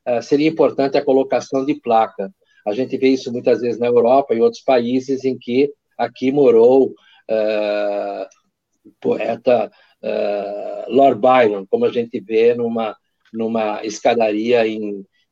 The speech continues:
em Roma, num, num prédiozinho ao lado, eh, tem essa placa. Aqui na Duque de Caxias, nós temos ainda um espaço onde tem uma,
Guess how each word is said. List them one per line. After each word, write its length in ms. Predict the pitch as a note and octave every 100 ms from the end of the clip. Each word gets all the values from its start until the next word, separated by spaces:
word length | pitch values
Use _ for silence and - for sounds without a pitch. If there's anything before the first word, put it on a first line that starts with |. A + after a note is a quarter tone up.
| -
em 140 | A2+
Roma, 440 | A2 G#2+ A#2 B2 A#2+
num, 400 | A2+ G#2 G2+ G2
num 180 | A2+
prédiozinho 720 | - A#2 A2+ G#2+ G2+ A2 A2
ao 120 | A#2+ B2+
lado, 520 | A2+ A2+ A2+ A#2+ C3+ - - _ _
eh, 800 | - A2 G#2+ G#2 G#2 G2+ G2+ G#2 -
tem 160 | C3
essa 220 | B2 -
placa. 560 | B2+ A2+ G#2+ G#2 - F#2+ _ _ _ _
Aqui 340 | - A#2 - C#3+
na 120 | C#3
Duque 240 | B2 C3
de 100 | B2
Caxias, 560 | - B2+ - - D3+ D3
nós 160 | A2+ G#2
temos 280 | A#2+ A2+ G#2+
ainda 500 | A2+ A2 A2+ G#2 G2 _ _ _ -
um 340 | A2+ A2+ A2
espaço 560 | G#2 - A2+ A#2 A2 G#2+
onde 120 | G#2+
tem 180 | G#2+ A2
uma, 580 | G#2+ G#2+ G2+ G2+ G2 G2+